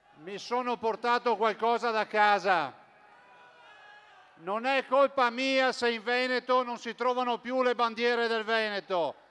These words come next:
Le hanno tutte i nostri cittadini nelle loro abitazioni.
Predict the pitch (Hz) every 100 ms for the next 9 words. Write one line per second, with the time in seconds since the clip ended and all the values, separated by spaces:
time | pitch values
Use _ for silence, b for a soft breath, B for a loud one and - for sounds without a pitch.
0 | _ - 202 226 233 214 269 269 269 247
1 | 220 247 240 240 - 240 - 220 240 233
2 | 226 214 214 233 240 233 226 220 226 -
3 | 220 220 208 170